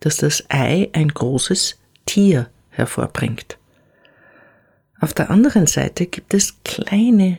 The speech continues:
Mini-Vogeleier. Besonders im Frühjahr, wenn hin und wieder ein zerbrochenes Ei aus dem Nest gefallen auf der Straße liegt, sehen wir, wie klein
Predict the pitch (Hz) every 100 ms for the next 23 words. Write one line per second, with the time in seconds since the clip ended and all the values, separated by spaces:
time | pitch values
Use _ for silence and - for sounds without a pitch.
0 | - - 147 147 175 185 190 190 - 135
1 | 123 - 123 123 - - _ _ _ _
2 | _ _ 175 - 190 202 208 - 156 -
3 | 160 185 175 120 120 - - - - -
4 | - _ - 131 160 165 151 - 135 160
5 | - 139 135 - 135 - 123 117 175 160
6 | 139 - - 135 123 151 202 - 143 -
7 | 143 131 139 - - - 151 160 165 175
8 | 190 _ - - - 143 - - - 107
9 | 127 - 160 196 226 - - _ _ _
10 | _ _ _ _ _ _ - - 110 120
11 | 123 143 196 277 - - _ _ _ _
12 | - 151 151 - - 180 214 226 127